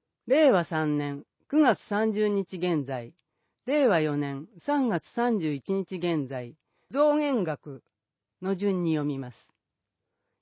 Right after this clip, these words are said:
一般会計。ゼロ円。十五億円。十五億円増。国民健康保険事業特別会計。ゼロ円。七億円。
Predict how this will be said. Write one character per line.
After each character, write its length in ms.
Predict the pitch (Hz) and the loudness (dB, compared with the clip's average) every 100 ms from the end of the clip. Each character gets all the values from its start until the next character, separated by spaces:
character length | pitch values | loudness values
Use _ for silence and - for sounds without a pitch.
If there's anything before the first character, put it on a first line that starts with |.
| - | -10
一 160 | 185 - | -10 -2
般 240 | - 262 254 | 0 2 0
会 260 | - 226 | 0 -2
計。 400 | 160 - 127 123 _ _ _ _ - | -2 -8 -12 -14 _ _ _ _ -10
ゼ 160 | 151 196 | -2 2
ロ 180 | 247 | 4
円。 300 | 190 135 120 - _ _ _ _ _ _ - | 4 -2 -8 -16 _ _ _ _ _ _ -12
十 300 | 156 247 247 | -4 0 2
五 240 | 214 214 | 4 4
億 260 | 202 - 196 | 2 -2 -2
円。 320 | 175 160 160 _ _ _ _ _ _ _ - | 0 -2 -4 _ _ _ _ _ _ _ -12
十 240 | 156 254 | -6 -4
五 220 | 247 226 220 | 2 4 2
億 260 | 196 208 | 0 -2
円 300 | 185 170 165 - | 0 0 -2 -10
増。 400 | 143 175 156 120 _ _ _ _ _ _ _ _ _ _ | -4 -2 -2 -4 _ _ _ _ _ _ _ _ _ _
国 300 | - 190 294 | -8 0 4
民 220 | 294 285 | 4 4
健 260 | 277 277 269 | 0 -2 -2
康 220 | - 254 | 0 0
保 140 | 240 240 | 0 -2
険 360 | - 240 240 | -2 -2 0
事 160 | 220 220 | 0 -2
業 300 | 160 139 131 | -2 -4 -6
特 300 | - 165 240 | -10 -4 0
別 260 | 233 - | 0 -2
会 220 | - 196 139 | -4 -2 -4
計。 340 | - 120 120 _ _ _ _ _ _ | -8 -16 -16 _ _ _ _ _ _
ゼ 140 | 165 185 | -2 4
ロ 180 | 233 | 4
円。 260 | 180 131 120 - _ _ _ _ _ | 4 -2 -10 -18 _ _ _ _ _
七 340 | 165 170 220 226 | -2 2 4 4
億 320 | 202 - 190 | 2 -2 -2
円。 320 | 165 151 143 | -2 -4 -6